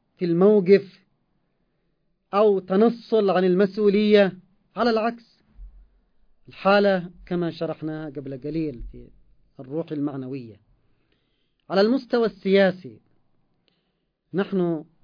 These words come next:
تحدثنا إلى الأخوة في المؤتمر الشعبي العام وبعض المكونات،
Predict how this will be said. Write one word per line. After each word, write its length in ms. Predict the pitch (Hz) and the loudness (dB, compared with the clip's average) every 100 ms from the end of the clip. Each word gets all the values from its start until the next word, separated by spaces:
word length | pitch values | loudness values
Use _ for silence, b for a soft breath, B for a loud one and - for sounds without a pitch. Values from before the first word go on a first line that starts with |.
| - | -20
تحدثنا 720 | 160 160 143 214 185 151 135 | -8 -4 -2 -2 -2 -4 -8
إلى 240 | 127 127 131 | -14 -18 -10
الأخوة 440 | 175 202 156 131 - | -8 -6 -8 -10 -14
في 60 | 139 | -10
المؤتمر 460 | 147 180 165 151 | -10 -8 -10 -10
الشعبي 540 | 127 - 143 131 151 147 | -12 -18 -18 -14 -12 -10
العام 460 | 135 139 147 151 | -12 -14 -14 -14
وبعض 280 | 139 143 156 | -12 -10 -6
المكونات، 760 | 151 143 139 151 135 135 151 | -6 -8 -8 -12 -10 -12 -12